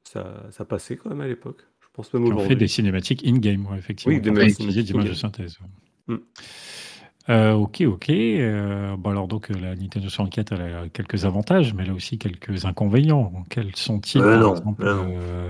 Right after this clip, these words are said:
Speaker 2: allez, Gab, à toi de commencer.
Speaker 1: Bah, la manette, euh, la manette, euh, euh, c'est un prototype, hein, c'est un super prototype, hein, une fois qu'on l'a en main, mais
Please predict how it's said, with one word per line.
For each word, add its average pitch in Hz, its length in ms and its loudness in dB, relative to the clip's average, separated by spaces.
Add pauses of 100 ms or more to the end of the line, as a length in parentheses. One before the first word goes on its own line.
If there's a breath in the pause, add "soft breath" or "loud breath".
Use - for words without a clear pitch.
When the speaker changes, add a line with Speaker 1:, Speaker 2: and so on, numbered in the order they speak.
(120)
Speaker 2:
allez, 95 280 -2
Gab, 87 360 2 (140)
à 101 100 -6
toi - 400 -6
de 92 100 -4
commencer. 101 520 -2 (340 loud breath)
Speaker 1:
Bah, 107 160 -4
la 104 140 0
manette, 110 360 -2
euh, 98 220 -4
la 95 80 -4
manette, 117 300 -4
euh, 98 560 -2 (180)
euh, 82 160 -12 (300)
c'est 113 260 2
un 131 80 4
prototype, 131 640 -2
hein, 107 300 0
c'est - 140 -6
un 101 100 0
super 139 260 0
prototype, 131 580 -2
hein, 113 280 -4
une 113 100 -6
fois 110 160 -4
qu'on 110 200 -4
l'a 104 60 0
en 101 60 0
main, 117 160 -2
mais 98 480 -6